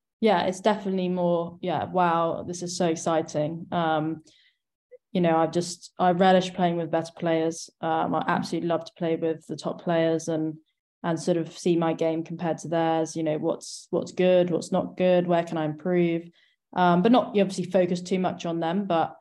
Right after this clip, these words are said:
equally just, just know that there's a reason why you're playing with them, is in that you've been paired with them because you're good enough and you're, you're good enough to be here. So that's always what I sort of take, take away from those moments when I get to play with these amazing people.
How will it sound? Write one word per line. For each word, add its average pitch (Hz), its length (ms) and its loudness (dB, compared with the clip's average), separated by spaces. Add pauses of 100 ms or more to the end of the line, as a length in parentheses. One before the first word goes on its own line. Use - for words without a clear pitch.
(440)
equally 185 440 2
just, - 520 -4 (440)
just 180 180 -2
know 180 320 6
that 160 260 4
there's 175 180 4
a 170 40 0
reason 185 380 4
why 165 260 4
you're 151 240 0
playing 156 320 -2
with 147 140 -6
them, - 180 -6
is 156 200 -8 (100)
in 165 220 0
that - 340 0
you've 175 160 0
been 160 140 0
paired 196 260 4
with 156 100 -2
them 156 140 -2
because 156 260 -6
you're 151 100 -4
good 175 160 2
enough 147 320 -2
and 147 140 -4
you're, 147 140 -2
you're 151 160 -6
good 160 160 -4
enough 151 180 -4
to 143 80 -10
be 156 160 -4
here. 156 220 -6
So 147 340 0 (500)
that's - 200 0
always 160 260 2
what 160 120 0
I 156 120 0
sort 156 180 -6
of 151 60 -12
take, - 420 -6
take 170 220 0
away 180 320 2
from 156 320 -4
those 160 200 -4
moments 165 360 0
when 156 140 -4
I 151 60 -2
get 151 160 -6
to - 80 -20
play 160 200 -2
with 151 160 -4
these 151 180 -4
amazing 151 320 -2
people. - 400 -10